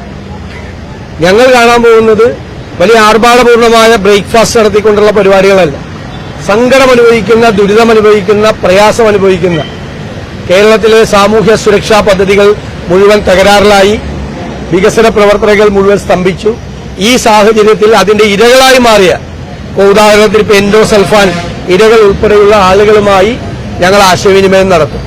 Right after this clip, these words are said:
അവരുടെ പ്രശ്നങ്ങൾ ഉയർത്തിക്കൊണ്ടുവന്ന് അതിന് പരിഹാരമുണ്ടാക്കുന്നതിന് വേണ്ടി ശ്രമിക്കും. അതുപോലെ കേന്ദ്രം ഭരിക്കുന്ന സർക്കാർ നടത്തുന്ന വിദ്വേഷത്തിന്റെ ക്യാമ്പയിൻ, അവർ ജനങ്ങളെ ഭിന്നിപ്പിക്കാൻ,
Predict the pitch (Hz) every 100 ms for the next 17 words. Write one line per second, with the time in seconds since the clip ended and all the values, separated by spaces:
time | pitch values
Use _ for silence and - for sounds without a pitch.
0 | - - - - 214 277 311 247 247 -
1 | 233 240 220 196 226 208 202 185 175 180
2 | 208 - - - - 190 233 208 196 214
3 | 214 214 202 190 190 185 180 180 175 190
4 | - 165 151 - - - - - - 185
5 | 233 247 247 247 208 208 226 247 233 220
6 | 208 220 220 233 233 - - - - 196
7 | - 226 233 220 208 208 208 208 196 165
8 | 240 233 233 214 214 202 190 175 160 143
9 | - - 143 - - - - 170 220 208
10 | 226 247 254 240 226 226 208 233 208 160
11 | -